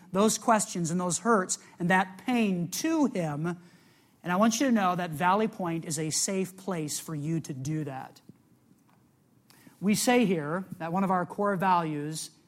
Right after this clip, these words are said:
is that we embrace people. Right? We say that. Everybody likes that when it applies to them and their particular issue, but sometimes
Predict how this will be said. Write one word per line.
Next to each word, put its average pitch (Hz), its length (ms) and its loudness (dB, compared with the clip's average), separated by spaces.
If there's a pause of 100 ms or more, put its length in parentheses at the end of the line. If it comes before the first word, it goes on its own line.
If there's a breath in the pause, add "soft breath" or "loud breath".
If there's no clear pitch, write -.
is 170 140 -4
that 175 200 0
we 190 160 0
embrace 160 640 -4
people. 151 460 -8 (1700)
Right? 180 240 0
We 214 120 2
say 240 260 2
that. 170 160 -2
Everybody 254 220 0
likes 190 380 0
that 143 380 -6 (300 soft breath)
when 185 120 -2
it 165 100 -2
applies 202 420 2
to - 80 -8
them 170 440 4
and 165 100 -2
their 196 140 4
particular 170 500 -4
issue, 180 400 -2 (220 loud breath)
but 170 120 -8
sometimes 214 640 0